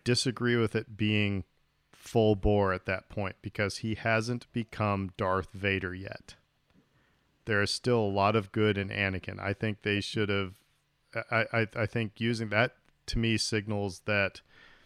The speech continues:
the character has changed, like, permanently changed to Darth, to have, like, that full statement of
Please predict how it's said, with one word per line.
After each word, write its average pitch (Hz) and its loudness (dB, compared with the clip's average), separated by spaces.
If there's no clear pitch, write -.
the 107 -4
character 110 0
has 101 0
changed, - -4
like, 98 -2
permanently 117 0
changed 101 0
to 104 -2
Darth, 98 0
to 101 0
have, 104 2
like, 98 -2
that 98 -2
full 110 -2
statement 107 -2
of 98 -2